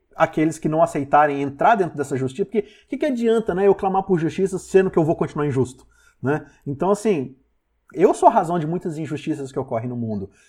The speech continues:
E no contexto do coletivo de todas as nossas injustiças, o mundo tá do jeito que tá.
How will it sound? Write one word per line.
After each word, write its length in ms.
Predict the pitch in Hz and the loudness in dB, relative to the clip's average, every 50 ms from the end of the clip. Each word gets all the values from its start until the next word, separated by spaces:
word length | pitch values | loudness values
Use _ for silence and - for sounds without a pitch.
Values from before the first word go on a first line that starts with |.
| _ _ - | _ _ -6
E 60 | 139 | -2
no 120 | 151 160 | -2 -2
contexto 600 | 160 - 185 180 175 - - 160 180 202 - - | 0 0 0 0 0 -2 2 4 4 4 2 0
do 100 | 180 170 | -6 -6
coletivo 640 | - - 185 180 170 156 156 - - 208 240 208 202 | 0 2 2 4 4 2 0 -2 -2 0 2 2 0
de 80 | 156 | -2
todas 240 | - 165 160 147 143 | -2 -4 -4 -4 -4
as 40 | 139 | -4
nossas 220 | 151 151 143 - | -4 -4 -4 -4
injustiças, 420 | 151 147 143 180 - - 202 202 - | -10 -8 -6 -6 -4 -4 -6 -4 -4
o 40 | 294 | -6
mundo 200 | 262 254 262 339 | -6 -8 -10 -6
tá 120 | - 359 | -6 -6
do 80 | 349 330 | -4 -2
jeito 180 | 285 339 330 - | -2 -4 -2 -4
que 80 | 311 | -8
tá. 380 | - - 180 180 160 - - | -4 -2 0 0 0 -2 -4